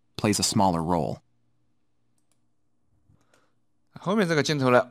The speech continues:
Speaker 2: <clears throat> 又提到了运动，我们来给它加一张运动的图画。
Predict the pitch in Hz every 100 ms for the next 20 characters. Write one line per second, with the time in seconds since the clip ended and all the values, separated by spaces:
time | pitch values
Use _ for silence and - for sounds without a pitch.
0 | - 175 143 139 - 117 135 131 101 98
1 | 180 156 127 135 127 131 147 208 90 107
2 | - 107 98 82 - 110 104 110 131 107
3 | 104 92 - 90 113 -